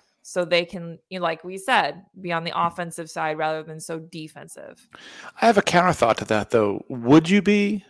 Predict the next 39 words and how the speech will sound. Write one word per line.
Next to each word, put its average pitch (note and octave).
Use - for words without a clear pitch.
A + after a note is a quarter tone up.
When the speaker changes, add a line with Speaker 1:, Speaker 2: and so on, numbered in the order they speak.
Speaker 2:
would, B2+
would D3
you G3
be G3
more F#3
beneficial F3
or C3
more C3
effective C3+
had C3
you C3
known C3+
that C3+
as C3
a B2+
teenager, C3+
or B2+
would C3
you C3+
be C3
exactly B2
where A#2
you A2
are A#2+
because G#2+
of G2+
the G#2
journey A2+
you've G#2
endured A#2
and A#2+
able A#2
to A2+
apply B2
that G2+
in, G#2
in G#2
a G2+
better, A2